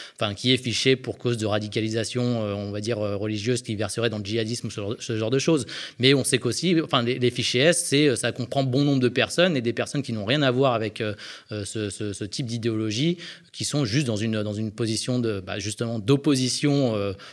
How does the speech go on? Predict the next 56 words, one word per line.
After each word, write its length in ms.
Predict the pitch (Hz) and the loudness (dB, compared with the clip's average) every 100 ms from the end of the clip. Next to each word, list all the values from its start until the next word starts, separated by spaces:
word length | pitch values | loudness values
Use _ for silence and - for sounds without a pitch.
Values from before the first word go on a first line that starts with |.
| - | -10
au 80 | 120 | -8
pouvoir 260 | 101 113 104 | -4 -2 0
en 80 | |
place, 260 | 104 143 151 | 2 2 4
d'opposition, 680 | 131 135 135 127 120 131 135 | 2 2 2 0 0 0 0
par 140 | 113 | 0
exemple, 260 | 110 117 110 | 0 -2 -4
au 40 | |
capitalisme, 560 | 107 98 98 107 156 147 | -4 -4 -2 0 0 -2
d'op-, 200 | 135 131 | -6 -2
d'opposition 720 | 127 123 127 127 - 143 131 | 0 0 0 -2 -2 0 0
à, 40 | |
à 320 | 107 107 123 110 | 0 -2 -2 0
l'ordre 260 | 135 135 | 2 2
tel 100 | 123 | -2
qu'il 200 | 101 107 | -6 -6
est 40 | 107 | -4
établi. 440 | 113 110 151 185 185 - - - | -2 0 2 2 -2 -14 -8 2
Et, 220 | 127 147 | 4 6
euh, 60 | 113 | 4
dès 120 | 123 | 4
lors 140 | 127 | 2
qu'ils 180 | - 110 | 0 -6
contesteraient 560 | - 123 120 - 110 101 | -4 -2 -2 0 -2 0
ça, 300 | 151 175 180 - - - | 2 2 0 -10 -14 -8
il 120 | 117 | -2
faudrait 260 | 147 135 143 | 4 4 6
les 100 | 123 | 4
surveiller 420 | 123 107 113 185 | 2 0 2 2
parce 220 | 151 95 | 0 -2
que 160 | 135 165 | 0 0
ça, 240 | - 104 | 0 -2
c'est, 300 | - 107 110 | -4 -4 -4
ça 100 | 104 | -4
constitue 460 | 101 104 101 - 165 | -6 -8 -6 -2 0
justement 340 | 127 110 127 | 0 0 0
une 80 | 120 | 2
menace 260 | 107 127 | 2 0
pour 200 | - 113 | 0 -4
cette, 300 | - 104 104 | -4 -6 -6
pour 160 | 92 - | -6 -6
cet 140 | 113 | -6
État-là, 280 | 110 151 180 | 0 2 2
quoi. 160 | - 92 | -2 -6
Donc, 220 | 104 101 | -8 -6
euh, 340 | 110 98 95 95 | -4 -4 -6 -6
donc 140 | 104 - | -6 0
oui, 180 | 170 113 120 | 2 0 -4
le, 160 | 120 113 - - | -6 -6 -10 -6
le 80 | 123 | -2
fichier 340 | 151 - 160 | 2 4 4
S, 260 | 190 208 - | 4 2 0
c'est 300 | 147 156 - | 2 2 2
une, 360 | 143 127 120 | 4 6 6
c'est, 300 | 120 - 131 | 4 4 6
euh, 240 | 123 110 | 6 2